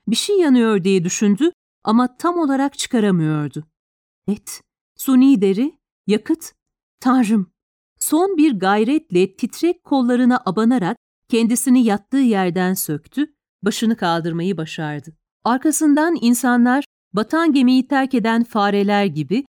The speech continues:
kendilerini arabalarından atıp koşarak kaçışıyorlardı. Birisi üzerine basarak geçti ama Eve fark edecek halde değildi. Tepelerinde trafik helikopterleri dolaşıyor, megafonlarıyla halkı uyarıyorlardı.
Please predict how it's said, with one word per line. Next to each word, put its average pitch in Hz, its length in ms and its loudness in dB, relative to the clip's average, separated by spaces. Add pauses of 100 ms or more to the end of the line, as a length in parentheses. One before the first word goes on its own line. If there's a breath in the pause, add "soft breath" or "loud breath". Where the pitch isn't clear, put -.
(120)
kendilerini 262 680 2
arabalarından 226 720 0
atıp - 300 -8
koşarak 214 440 -2
kaçışıyorlardı. 165 920 -4 (200)
Birisi 240 520 0
üzerine 233 460 0
basarak 170 480 -4
geçti 165 400 -6 (160)
ama 202 240 0
Eve 208 240 0
fark 247 360 -4
edecek 196 400 -2
halde 170 340 -2
değildi. 143 440 -8 (400)
Tepelerinde 302 600 2
trafik 320 380 -2
helikopterleri 220 800 -2
dolaşıyor, 175 580 -2 (280)
megafonlarıyla 277 1000 2
halkı 233 300 -2
uyarıyorlardı. 156 1000 -2